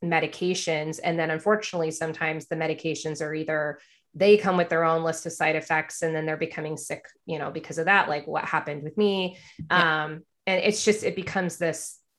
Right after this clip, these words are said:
Speaker 1: you know, clusterfuck, ex-, <laughs> you know, essentially
Speaker 2: Perfect
Speaker 1: that,
Speaker 2: word. Yep.
Speaker 1: yeah, this is a clusterfuck. And it really breaks my heart, um, when,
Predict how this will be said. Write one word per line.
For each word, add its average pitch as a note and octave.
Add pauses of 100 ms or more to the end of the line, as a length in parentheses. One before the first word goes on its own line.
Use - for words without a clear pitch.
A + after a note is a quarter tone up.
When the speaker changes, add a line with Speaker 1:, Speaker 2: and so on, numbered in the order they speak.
(120)
Speaker 1:
you E3
know, - (380)
clusterfuck, D#3+ (180)
ex-, -
<laughs> -
you G#3
know, G#3 (140)
essentially A3+ (140)
Speaker 2:
Perfect F3
Speaker 1:
that, F#3
Speaker 2:
word. -
Yep. D#3
Speaker 1:
yeah, A3
this G3
is G#3
a A#3+
clusterfuck. A3
And F3+
it G3
really G#3+
breaks F3+
my E3
heart, E3+
um, E3
when, E3